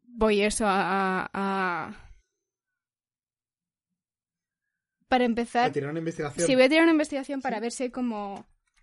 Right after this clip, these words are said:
Speaker 1: algún indicio de dónde ha podido ir la espada, porque empiezo a sospechar que es posible que sí que la tenga el gato o algo. Y he sacado un tres más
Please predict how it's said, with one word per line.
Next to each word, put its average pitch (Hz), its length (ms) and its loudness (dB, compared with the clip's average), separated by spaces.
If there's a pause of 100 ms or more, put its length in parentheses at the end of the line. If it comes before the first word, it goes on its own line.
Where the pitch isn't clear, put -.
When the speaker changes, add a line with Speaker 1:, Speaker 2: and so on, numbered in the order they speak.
(160)
Speaker 1:
algún 208 300 -4
indicio 214 420 -2
de 311 60 8
dónde 277 200 4
ha 247 40 0
podido 240 380 -2
ir 240 100 -4
la 226 80 -4
espada, 247 380 -2
porque 240 160 -4
empiezo 233 260 -2
a 240 40 -6
sospechar 233 520 -4
que 226 60 -4
es - 80 -8
posible 202 420 -6
que 190 280 -8 (260)
sí 220 160 -4
que 208 100 -4
la 196 100 -2
tenga 196 220 -6
el - 80 -8
gato 320 380 -4
o 285 80 2
algo. 349 280 -4 (4000)
Y 247 120 4
he 233 80 4
sacado 220 600 6
un 269 480 0
tres 294 480 2
más - 920 -8